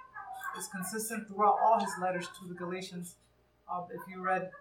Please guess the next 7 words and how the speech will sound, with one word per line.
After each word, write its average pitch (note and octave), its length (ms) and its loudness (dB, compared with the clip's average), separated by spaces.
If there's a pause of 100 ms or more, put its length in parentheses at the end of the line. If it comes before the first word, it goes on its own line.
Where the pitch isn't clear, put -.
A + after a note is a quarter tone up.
(140)
other, F3+ 380 -2
um, E3+ 260 2 (400)
letters F3 400 -4
of E3+ 160 -8
Paul E3 260 -2 (1120)
as D#3+ 140 -10
well. D#3+ 240 -8